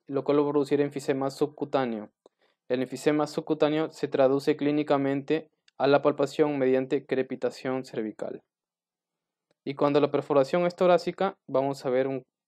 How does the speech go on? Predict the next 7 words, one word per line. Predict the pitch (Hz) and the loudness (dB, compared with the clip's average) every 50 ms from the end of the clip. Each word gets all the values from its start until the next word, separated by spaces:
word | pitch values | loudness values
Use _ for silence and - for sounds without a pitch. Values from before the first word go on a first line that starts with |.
| _ _ _ _ _ _ _ _ _ _ _ _ _ _ _ | _ _ _ _ _ _ _ _ _ _ _ _ _ _ _
pacientes | - - 131 - 147 143 143 160 160 | -6 -4 -2 0 -2 2 2 2 0
con | - - 139 127 | 2 -2 -2 0
una | 135 135 143 147 | 0 2 2 4
radiografía | 147 147 151 151 143 139 139 139 - 160 151 143 143 | 6 8 8 8 8 6 4 2 2 2 2 2 2
típica | - 139 143 147 143 - 156 147 147 - | 0 -6 -6 -4 4 4 4 4 4 0
de | 135 135 135 | -6 -6 -4
neumomediastino. | 131 127 127 127 131 131 131 135 135 131 135 135 - - 170 131 117 107 | -2 -2 -2 -2 -2 0 0 0 0 0 -2 -4 -4 -4 -4 -4 -4 -8